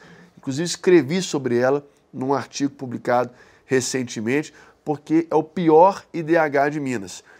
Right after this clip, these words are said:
Eu nunca fui lá, nunca estive lá e nem sabia da história dessa cidade. Uma cidade que tem uma aldeia indígena, inclusive, muito grande.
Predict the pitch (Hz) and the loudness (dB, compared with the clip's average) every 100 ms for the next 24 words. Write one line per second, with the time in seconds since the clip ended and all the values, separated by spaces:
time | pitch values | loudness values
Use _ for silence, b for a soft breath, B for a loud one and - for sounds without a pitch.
0 | _ 202 226 262 208 185 135 90 - _ | _ -8 -4 -2 -2 -2 -2 -4 -10 _
1 | 143 170 147 - 143 120 113 151 170 B | -10 -10 -10 -10 -6 -2 2 2 0 B
2 | B B - 123 139 143 - 147 196 196 | B B -10 -4 -2 -2 -4 -4 -2 0
3 | 180 117 123 151 165 160 _ _ _ _ | -2 -2 -6 0 0 0 _ _ _ _
4 | - 127 135 - - 139 139 101 92 B | -8 -4 -4 -4 -2 0 0 -2 -8 B
5 | B - 104 117 117 - 117 98 92 107 | B -18 -4 -2 -2 -4 -8 -8 -8 -8
6 | 113 - 117 117 - - 120 127 B B | -10 -8 -8 -8 -12 -8 -8 -8 B B
7 | _ - 113 110 117 139 110 123 120 113 | _ -6 -4 -4 -4 -4 -4 -8 -6 -10
8 | 113 107 127 123 139 143 127 120 117 107 | -10 -10 -8 -6 -8 -6 -4 -2 -2 -4
9 | - | -12